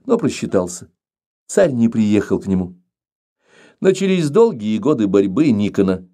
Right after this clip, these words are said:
за патриарший престол. Перипетии этой борьбы очень интересны, но мало существенны для нашей темы. Царь старался добиться от Никона окончательного отказа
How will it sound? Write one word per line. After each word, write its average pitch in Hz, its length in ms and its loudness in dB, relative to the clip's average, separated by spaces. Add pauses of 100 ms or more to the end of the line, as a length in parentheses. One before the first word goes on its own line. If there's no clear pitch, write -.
за 92 160 -2
патриарший 95 540 -2
престол. 95 420 -4 (640)
Перипетии 101 800 2
этой 202 220 2
борьбы 156 500 0 (160)
очень 98 440 -2
интересны, 95 640 2 (220)
но 104 180 2
мало 175 300 0
существенны 143 840 0 (180)
для 107 180 0
нашей 107 300 -2
темы. 92 380 -2 (800)
Царь 98 500 0
старался 101 640 -2
добиться 98 500 0
от - 160 -8
Никона 117 400 0 (180)
окончательного 196 1120 0
отказа 131 600 -4